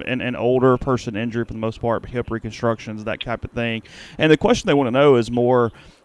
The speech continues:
have there been a lot of advancements? They said they hadn't checked on it in really s-, kind of the last decade or so as far as understanding kind of what's entailed. So kind of take me through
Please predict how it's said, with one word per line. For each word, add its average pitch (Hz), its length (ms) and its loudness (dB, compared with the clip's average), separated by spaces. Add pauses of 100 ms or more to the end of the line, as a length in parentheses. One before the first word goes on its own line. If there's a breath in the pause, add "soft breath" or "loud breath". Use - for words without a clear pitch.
have 165 140 2
there 147 120 8
been 165 160 0
a 151 40 0
lot 135 180 0
of 131 60 -4
advancements? 120 600 -4
They 120 80 -4
said 123 120 -12
they 127 80 -2
hadn't 131 160 -2
checked 127 300 -4
on 120 160 0
it 110 100 -6
in 113 220 -6
really 117 240 -2
s-, - 160 -16 (100)
kind 123 140 -6
of 104 120 -12
the 110 80 -8
last 113 400 -6
decade 110 460 -2
or 107 80 -4
so 107 360 -2
as 104 120 -8
far 110 220 -2
as 107 80 -4
understanding 110 480 -8
kind 117 160 -8
of 104 60 -4
what's 113 200 -4
entailed. 107 540 -4
So 127 120 -6
kind 247 200 -4
of - 40 -4
take - 220 -6
me 127 100 -6
through 131 440 -2